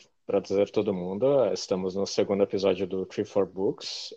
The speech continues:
É, fantasia, hoje em dia, é considerado um dos gigantes da literatura.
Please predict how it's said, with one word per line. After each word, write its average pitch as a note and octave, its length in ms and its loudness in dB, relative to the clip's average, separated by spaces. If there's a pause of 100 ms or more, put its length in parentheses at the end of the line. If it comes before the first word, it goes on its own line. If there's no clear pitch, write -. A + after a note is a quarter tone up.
É, G2+ 520 2
fantasia, B2+ 1000 6
hoje B2 280 6
em B2 120 2
dia, A#2 220 4
é - 20 6
considerado A#2 800 2
um B2 240 -2
dos B2 200 4
gigantes C3 520 2
da A#2+ 80 6
literatura. A#2 840 2